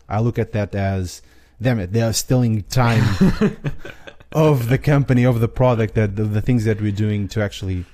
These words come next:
Speaker 1: uh, take, take
Speaker 2: Mm-hmm.
Speaker 1: some time off. But, um, afterwards, I actually learned that's really important to keep everyone fresh, uh, sane,
Speaker 2: Mm-hmm.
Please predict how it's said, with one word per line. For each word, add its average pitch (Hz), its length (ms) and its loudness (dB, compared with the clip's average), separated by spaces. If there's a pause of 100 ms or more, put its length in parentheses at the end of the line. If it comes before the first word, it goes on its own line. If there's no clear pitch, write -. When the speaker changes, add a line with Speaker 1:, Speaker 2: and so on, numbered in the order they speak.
(540)
Speaker 1:
uh, 101 220 -6
take, 98 240 -8 (120)
take 101 140 -2
Speaker 2:
Mm-hmm. 123 80 -4
Speaker 1:
some 95 180 -6
time 90 220 -8
off. 78 200 -12 (300)
But, 123 360 0
um, 113 480 2 (220)
afterwards, 117 400 0
I 110 100 2
actually 104 380 -2
learned 98 280 -4
that's 98 240 -8
really 101 240 -8
important 90 560 -10 (340)
to - 80 -16
keep - 180 -4
everyone 107 720 0
fresh, - 680 -6
uh, 90 280 -8
sane, 98 540 -6
Speaker 2:
Mm-hmm. 107 260 -10